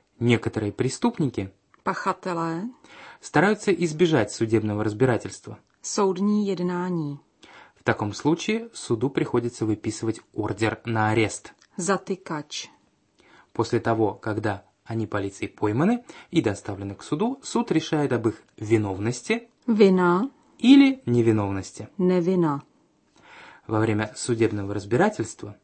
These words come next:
Speaker 2: Soudní líčení.
Speaker 1: присутствуют следующие лица. Судья,
Speaker 2: Soudce,
Speaker 1: который взвешивает доказательства,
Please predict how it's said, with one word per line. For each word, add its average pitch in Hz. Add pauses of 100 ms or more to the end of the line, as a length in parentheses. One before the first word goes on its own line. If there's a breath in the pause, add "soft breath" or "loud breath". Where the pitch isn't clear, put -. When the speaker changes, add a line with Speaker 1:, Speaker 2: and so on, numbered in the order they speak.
(340)
Speaker 2:
Soudní 196
líčení. 180 (520 loud breath)
Speaker 1:
присутствуют 190
следующие 110
лица. 117 (560)
Судья, 104 (220)
Speaker 2:
Soudce, 185 (460 loud breath)
Speaker 1:
который 107 (220)
взвешивает 104
доказательства, 107